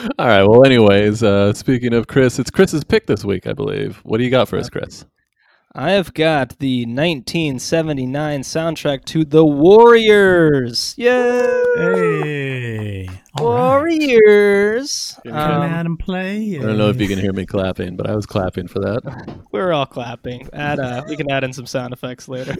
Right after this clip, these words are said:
Speaker 2: <laughs>
Speaker 1: Oh, yeah. We're gonna, <laughs> that would, we might have to spice it up a little bit.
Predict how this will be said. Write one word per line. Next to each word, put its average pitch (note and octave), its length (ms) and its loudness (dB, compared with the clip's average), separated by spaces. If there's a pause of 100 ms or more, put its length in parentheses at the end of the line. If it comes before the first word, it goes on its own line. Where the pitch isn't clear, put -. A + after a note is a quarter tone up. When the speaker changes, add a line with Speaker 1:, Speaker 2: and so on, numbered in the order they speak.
(140)
Speaker 2:
<laughs> - 200 -8
Speaker 1:
Oh, D3 260 6
yeah. C#3+ 180 4 (120)
We're - 160 0
gonna, - 120 -2 (720)
<laughs> A#3 400 -8
that - 20 -14
would, A#2+ 260 -4 (100)
we C3 160 2
might B2+ 140 4
have A2 140 0
to G#2 100 -2
spice G2+ 300 0
it G2+ 80 -2
up G2+ 100 -2
a - 60 -4
little G#2+ 180 -4
bit. A#2+ 220 -6